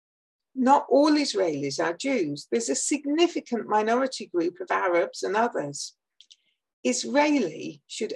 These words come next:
only be used to mean all Israeli citizens, whereas Jewish Israelis means the Jewish Israeli citizens.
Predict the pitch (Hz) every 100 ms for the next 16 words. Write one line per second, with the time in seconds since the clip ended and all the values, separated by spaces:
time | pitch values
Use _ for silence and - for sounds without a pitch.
0 | - 254 285 277 269 262 220 175 151 -
1 | 190 190 185 - 226 226 220 - - 196
2 | 190 175 180 - 226 233 175 - 143 143
3 | 143 - - - _ 214 220 214 214 202
4 | - _ _ _ - 226 233 185 - -
5 | - 143 165 147 143 127 123 123 - _
6 | _ 190 180 175 196 170 156 160 - -
7 | - 170 151 143 160 - 254 370 - 147
8 | 135 123 -